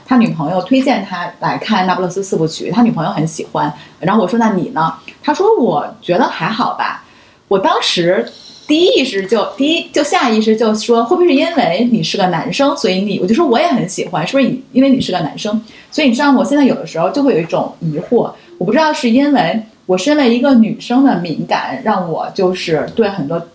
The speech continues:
对很多女作家、女性作家写的东西就很感同身受，还是我是身为一个人的敏感？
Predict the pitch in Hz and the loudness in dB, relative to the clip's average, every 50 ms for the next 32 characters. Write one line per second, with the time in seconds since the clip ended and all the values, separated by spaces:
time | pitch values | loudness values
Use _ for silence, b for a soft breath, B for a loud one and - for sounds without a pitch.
0 | _ - 254 240 226 220 156 131 - 190 202 208 220 214 214 - 190 170 - - | _ 0 0 2 2 0 -2 -2 -2 0 2 2 2 0 0 -2 -2 -4 -2 -2
1 | 190 185 165 165 - 202 190 185 185 190 190 - 196 185 180 196 175 208 202 220 | -2 -2 -2 -2 -4 -4 -2 -2 -2 -2 -4 -4 -4 -2 -2 0 0 0 0 -2
2 | 220 - - - - - 185 185 185 190 - 180 160 - 196 185 180 170 160 160 | -2 -2 -6 -8 -4 -2 -2 -2 -2 -2 -2 -4 -2 -2 -2 -2 0 -2 -2 -2
3 | - - - - 165 - - - 202 190 196 - 214 - - B B B B B | -2 -4 -4 -6 -8 -8 -6 -6 -6 -6 -4 -2 -2 -2 -4 B B B B B
4 | B - 190 202 220 269 240 175 - 208 - - 254 262 262 262 311 269 185 170 | B -4 -2 0 2 2 2 2 0 -2 -2 2 2 4 4 4 2 0 0 0
5 | - - 160 160 269 320 285 214 220 - 170 - - - - - - - 165 | -2 -2 0 0 2 4 4 4 2 2 0 -2 -6 -6 -6 -6 -6 -6 -10